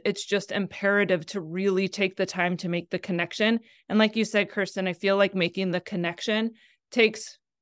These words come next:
five times longer than it does in our typical connection process, because they really, you know, most, most of, of them in this situation have been through something that has made trusting somebody else more difficult.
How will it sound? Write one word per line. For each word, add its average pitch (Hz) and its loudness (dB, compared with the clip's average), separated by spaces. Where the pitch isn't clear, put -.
five 180 4
times 208 2
longer 208 4
than 196 2
it 175 -2
does 175 -2
in 196 2
our 180 4
typical 220 -2
connection 175 -2
process, 196 0
because 214 2
they 214 6
really, 220 2
you 208 2
know, 185 4
most, 226 4
most 240 4
of, 196 -2
of 190 2
them 208 4
in 196 2
this 196 0
situation 190 0
have 175 -4
been 208 6
through 208 0
something 226 2
that 196 6
has 202 4
made 185 4
trusting 190 0
somebody 185 2
else 175 4
more 180 -4
difficult. 143 -8